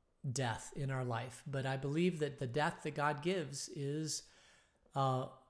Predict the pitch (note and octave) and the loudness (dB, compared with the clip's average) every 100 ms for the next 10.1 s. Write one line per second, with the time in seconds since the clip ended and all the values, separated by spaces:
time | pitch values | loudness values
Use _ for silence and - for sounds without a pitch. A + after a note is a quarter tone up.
0 | _ C#3+ - - E3+ D#3 E3 D#3 B2+ B2 | _ -4 -2 2 4 6 6 4 2 0
1 | B2 C#3 - C#3+ D3 F3 C#3 A2+ - - | -2 -4 -2 0 0 0 -2 -8 -8 -12
2 | - _ _ _ _ _ _ _ - - | -14 _ _ _ _ _ _ _ -16 -16
3 | _ - D3+ D3 D3 C#3+ D3+ D3 C#3 D3+ | _ -4 0 2 2 2 0 -2 -2 -2
4 | - F3 B3 - - - C3 A2+ A#2 - | 2 4 4 4 -2 -4 -2 -2 -2 -6
5 | - D#3+ - D3+ E3 D3+ C3 C3+ D#3 E3+ | -6 -6 -4 -4 -2 -2 0 0 2 4
6 | F#3+ G3 B2 A2+ - A#2+ A2+ B2 D#3 D3 | 2 0 -4 -4 -6 -6 -6 -4 -4 0
7 | G3+ C4 C#3 A2+ A2+ - C3 A#2 B2 C3+ | -2 -2 -4 -4 -6 -8 -8 -8 -8 -12
8 | - - - _ - B2+ B2+ C3+ - E3 | -16 -20 -20 _ -10 -4 -2 -2 -2 0
9 | F3+ D#3+ F3+ F3+ G3 E3+ A#2+ A2 A2+ - | 0 2 4 4 2 0 -2 -4 -4 -6
10 | - | -8